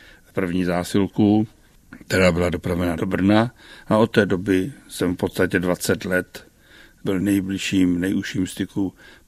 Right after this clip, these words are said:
právě s Jirkou Pelikánem, který mě dopravoval, eh, velké množství listů. Nakonec podle něj přes ten můj kanál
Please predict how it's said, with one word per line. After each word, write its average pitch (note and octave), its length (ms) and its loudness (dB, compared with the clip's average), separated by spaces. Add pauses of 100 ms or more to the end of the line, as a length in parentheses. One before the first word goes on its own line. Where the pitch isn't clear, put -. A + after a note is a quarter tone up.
právě F#2 440 -2
s F2+ 60 -4
Jirkou F#2+ 320 -2
Pelikánem, F2+ 800 -2 (320)
který F#2 440 -4
mě F#2 160 0
dopravoval, F2 800 -2
eh, - 800 -6
velké F2 340 -2
množství F2+ 440 -4
listů. F#2 540 -2 (460)
Nakonec F2+ 460 -2
podle F2 320 -2
něj F2+ 360 2 (800)
přes F#2 220 -6
ten F2 220 0
můj F2+ 160 2
kanál F2+ 540 -2